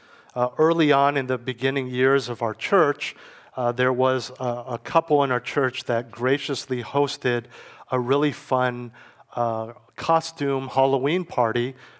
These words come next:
uh, for the entire church. Our church was very small back then. And I remember driving to this first, uh, party,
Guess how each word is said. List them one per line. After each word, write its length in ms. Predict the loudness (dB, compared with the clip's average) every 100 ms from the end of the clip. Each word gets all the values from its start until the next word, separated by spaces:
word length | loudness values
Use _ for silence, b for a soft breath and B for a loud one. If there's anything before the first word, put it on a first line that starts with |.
| B
uh, 80 | -6
for 240 | -2 0
the 100 | -2
entire 380 | -6 -2 0 0
church. 400 | -4 -8 -8 -12
Our 60 |
church 300 | -6 -4 -4
was 120 | -6 -6
very 240 | -6 -6
small 360 | -8 -12 -12 -12
back 240 | -18 -18
then. 200 | -20 -20 _ B B B B B B
And 140 | 0 0
I 20 |
remember 420 | 2 0 0 0
driving 480 | 0 0 0 0 -4
to 120 | -4
this 200 | -6 -6
first, 580 | -6 0 0 -2 -14 -20 _ -10
uh, 180 | -6 -6
party, 500 | 0 2 2 0